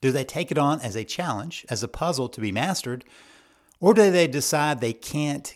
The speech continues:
get beyond it? The children who have a fixed mindset might give up on it and just say, "Oh, I can't figure it out." But what Dweck and other researchers found is those who have a growth mindset would say, "Ooh, I love a good puzzle."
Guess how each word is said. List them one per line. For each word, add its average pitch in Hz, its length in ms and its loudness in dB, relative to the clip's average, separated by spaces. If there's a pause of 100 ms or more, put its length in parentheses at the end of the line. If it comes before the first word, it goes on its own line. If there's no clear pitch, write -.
get 117 280 -6
beyond 107 500 -6
it? - 300 -20 (680)
The 135 80 -2
children 175 380 2
who 156 140 0
have 135 260 2
a 113 100 2
fixed - 480 -6
mindset 113 840 -4 (240)
might 139 420 -2
give 127 240 -2
up 123 180 0
on 101 160 -2
it 101 40 -8
and 104 80 -10
just 110 140 -6
say, 120 160 -4
"Oh, 127 100 -4
I 120 120 2
can't - 260 -8
figure 101 260 -8
it 92 60 -10
out." 90 360 -12 (1300)
But 135 120 0
what 147 340 0
Dweck 151 360 2
and 135 120 0
other 143 280 0
researchers 131 600 -2
found 113 320 -4
is 101 180 -8
those 131 360 0
who 139 100 -4
have 120 180 -4
a 110 100 -4
growth 117 580 0
mindset 98 460 -4
would 110 160 -6
say, 117 260 -2 (100)
"Ooh, 170 280 6
I 135 120 4
love 143 520 6
a 143 140 -4
good 147 220 -2
puzzle." 120 460 -4